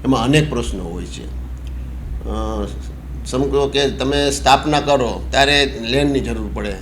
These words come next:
તો જી આઈ ડી સી છે, પાવરની જરૂરિયાત હોય તો પી જી વી સી એલ છે, એ સિવાય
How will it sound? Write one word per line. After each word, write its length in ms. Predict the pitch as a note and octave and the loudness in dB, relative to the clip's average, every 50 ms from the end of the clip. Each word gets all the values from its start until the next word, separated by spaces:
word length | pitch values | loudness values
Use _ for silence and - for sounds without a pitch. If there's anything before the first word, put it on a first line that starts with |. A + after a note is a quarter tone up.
| - - | -8 -4
તો 120 | C#3 C#3 C#3 | 0 0 0
જી 200 | B2 C#3 D#3 D#3 | 2 4 4 4
આઈ 100 | D3+ D3 | 4 4
ડી 140 | C#3+ D3 | 2 0
સી 180 | C#3+ D3 C#3+ B2 | -2 -2 -2 -2
છે, 480 | - - A2 A2 G#2+ G2+ - - - - - - - - - - - - | -2 -4 -4 -4 -4 -6 -8 -8 -8 -8 -8 -10 -10 -12 -12 -8 2 6
પાવરની 640 | C3 D3+ D#3+ D#3+ D#3 D3 B2+ - - - - C#3 C3+ | 8 8 8 8 6 4 2 -2 -4 -6 -4 -4 0
જરૂરિયાત 360 | B2+ C#3 C#3+ D3 D3 C3+ C3 | 0 0 2 2 2 2 2
હોય 100 | B2 - | 2 -2
તો 60 | - | -2
પી 100 | C#3+ C#3+ | -2 -2
જી 160 | C3+ D3+ D#3 | 0 2 0
વી 100 | D3+ D#3+ | 0 0
સી 160 | C#3 - C3 B2 | -2 -2 -2 -2
એલ 160 | A2+ G#2 E2+ | -2 -4 -6
છે, 400 | - - A2 A2 G#2+ F#2+ - - | -6 -6 -6 -4 -6 -6 -8 -6
એ 120 | - C#3+ | -6 -4
સિવાય 540 | C#3+ - C#3+ D3 D3 D3 D3+ D3+ D3+ C#3+ | -4 -2 -2 0 4 4 6 6 6 4